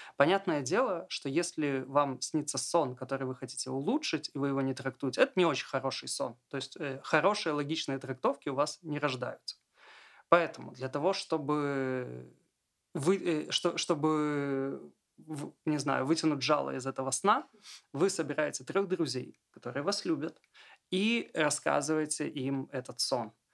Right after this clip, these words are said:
И они говорят, что всё, что здесь, э, было описано, оно всё к добру. Э, есть формула, которую они повторяют несколько раз, э, и в итоге происходит то, что называется улучшение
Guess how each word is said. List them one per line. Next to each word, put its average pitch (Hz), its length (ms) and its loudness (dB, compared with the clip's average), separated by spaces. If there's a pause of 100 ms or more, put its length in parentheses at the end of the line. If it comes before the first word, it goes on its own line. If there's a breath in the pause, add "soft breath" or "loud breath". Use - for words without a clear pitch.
(260 loud breath)
И 208 440 2
они 160 580 2
говорят, 143 420 2
что - 240 -8
всё, 139 400 0
что 123 960 -4
здесь, 131 520 -4
э, 127 340 -4
было 135 260 2
описано, 160 800 2
оно 131 340 -6
всё 131 400 -4
к 127 100 -10
добру. 156 580 2 (380 soft breath)
Э, 135 180 4
есть 143 280 -2
формула, 143 420 2
которую 127 320 -4
они 127 120 -4
повторяют 135 540 -2
несколько 170 380 2
раз, 269 340 0
э, 151 220 -4 (100)
и 233 280 -2
в 147 100 -4
итоге 160 680 2
происходит 131 440 -2
то, 139 60 -4
что - 160 -6
называется 135 420 -2
улучшение 131 960 -2